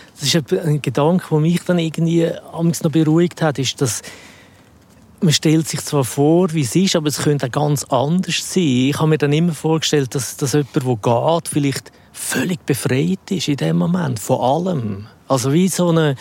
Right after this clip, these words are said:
dass es so wie einen Moment gibt, wo, wo jemand sich sagt,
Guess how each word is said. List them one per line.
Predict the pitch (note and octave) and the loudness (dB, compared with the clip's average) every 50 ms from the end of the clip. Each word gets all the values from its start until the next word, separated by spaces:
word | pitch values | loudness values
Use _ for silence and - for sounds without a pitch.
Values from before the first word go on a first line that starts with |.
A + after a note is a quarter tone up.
| - - - - - - - | -8 -14 -16 -18 -18 -14 -12
dass | - - | -10 -4
es | - | -2
so | C#3 | 0
wie | C#3 F3 | 2 4
einen | F#3+ | 4
Moment | F#3+ F3 C#3 B2+ A#2+ B2 C3+ D#3+ G#3 A3+ - - | 4 4 4 4 2 2 2 2 0 0 0 -2
gibt, | G3+ F#3 - | -4 -2 -2
wo, | D3 | -2
wo | D3+ D3 C#3+ C#3+ C3+ C#3 C#3 C#3 | 0 0 0 0 0 0 0 2
jemand | C#3 C3+ - - B2 | 0 0 0 -4 -4
sich | - - B2+ A#2+ - - - - - - - - - - - - - - _ - _ - | -2 -2 -2 -2 -4 -10 -16 -20 -20 -20 -20 -20 -20 -20 -20 -20 -20 -20 _ -20 _ -10
sagt, | - - G#2+ G#2+ G2+ - | -4 -2 -2 -2 -2 -6